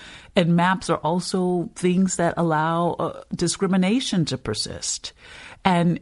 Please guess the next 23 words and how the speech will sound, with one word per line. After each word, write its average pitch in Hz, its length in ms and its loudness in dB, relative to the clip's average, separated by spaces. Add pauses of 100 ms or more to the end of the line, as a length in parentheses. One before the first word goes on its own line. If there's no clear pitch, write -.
and 180 160 2
so 180 420 2
I 180 100 2
wanted 208 380 0
to 190 100 -6
play 233 400 0
with 226 200 0
the 147 120 0
idea - 720 -4
of 143 360 -2
what's 165 260 -2
great 131 360 -2
about 196 280 0
a 214 40 0
map 220 500 -2
and 196 100 2
also 208 240 0
what's 202 260 -2
not 147 400 0
so 117 160 -2
great - 460 -10 (240)
about 131 380 -2
maps. - 680 -6